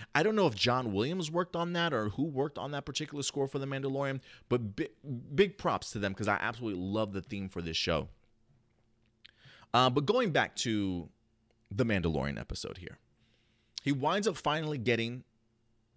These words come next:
the bounty. Not a lot of information. He gets a key fob to kinda help him locate where this particular bounty is. He gets an age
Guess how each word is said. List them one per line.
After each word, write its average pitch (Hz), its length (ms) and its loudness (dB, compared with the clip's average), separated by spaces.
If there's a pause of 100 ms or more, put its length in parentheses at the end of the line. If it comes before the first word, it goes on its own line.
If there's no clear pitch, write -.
(480)
the 120 160 0
bounty. 107 500 0 (460)
Not 139 440 2
a - 20 2
lot 190 200 4
of 175 60 0
information. 135 600 -4 (300)
He 127 120 -2
gets - 280 -2
a 117 60 -2
key 151 240 0
fob 160 460 -2
to - 80 -8
kinda 113 240 -6
help 110 260 -6
him 120 200 -4
locate 98 800 -2 (380)
where 107 280 4
this 101 180 -4
particular 90 440 -4
bounty 78 320 -6
is. 85 340 -6 (420)
He 123 120 -4
gets 123 240 -2
an 107 100 -6 (120)
age 113 480 2